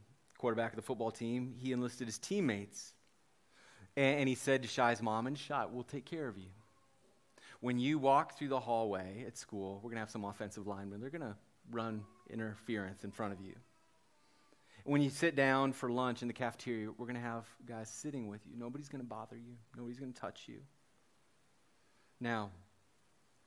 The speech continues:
I don't know if these guys were Christians, but Shai experienced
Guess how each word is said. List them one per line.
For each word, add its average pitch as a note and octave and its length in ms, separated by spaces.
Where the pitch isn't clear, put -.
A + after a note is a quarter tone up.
I B2 80
don't A#2+ 120
know A2+ 100
if G#2+ 80
these G#2+ 140
guys G#2 200
were G2 80
Christians, F#2+ 600
but A#2+ 300
Shai D3 540
experienced G#2+ 1040